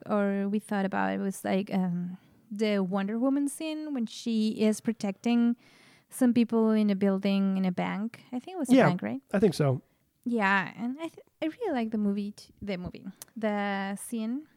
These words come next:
Speaker 1: I really like the scene because, um, I think
Speaker 2: Which
Speaker 1: they
Speaker 2: to, oh, sorry, which is to say it's similar to the original one.
Speaker 1: Yeah, I think it's the same scene. It's just, like, shorter.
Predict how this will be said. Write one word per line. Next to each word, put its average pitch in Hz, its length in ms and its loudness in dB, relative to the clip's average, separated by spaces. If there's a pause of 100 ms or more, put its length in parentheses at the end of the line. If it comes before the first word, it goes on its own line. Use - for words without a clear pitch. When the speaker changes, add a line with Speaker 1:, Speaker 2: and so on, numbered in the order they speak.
(440)
Speaker 1:
I 233 40 -4
really 226 200 -6
like 196 240 -10
the 202 80 -4
scene 202 320 -2
because, 254 800 -4 (160)
um, 226 540 -2 (240)
I 269 80 -2
think 392 180 0
Speaker 2:
Which 392 80 8
Speaker 1:
they 359 100 4
Speaker 2:
to, 208 140 6 (200)
oh, 202 60 4
sorry, 156 220 6 (140)
which 185 240 6
is 165 80 2
to 175 140 4
say 175 340 6
it's - 240 -2
similar 196 580 8
to 151 260 6
the 143 520 2
original 160 420 8
one. 123 240 -6 (300)
Speaker 1:
Yeah, 453 180 6
I 320 120 2
think 415 240 0
it's - 180 0
the 285 120 -4
same 233 680 0 (180)
scene. 269 380 2
It's 233 220 2
just, 226 180 -10
like, 214 160 -8
shorter. 226 800 -2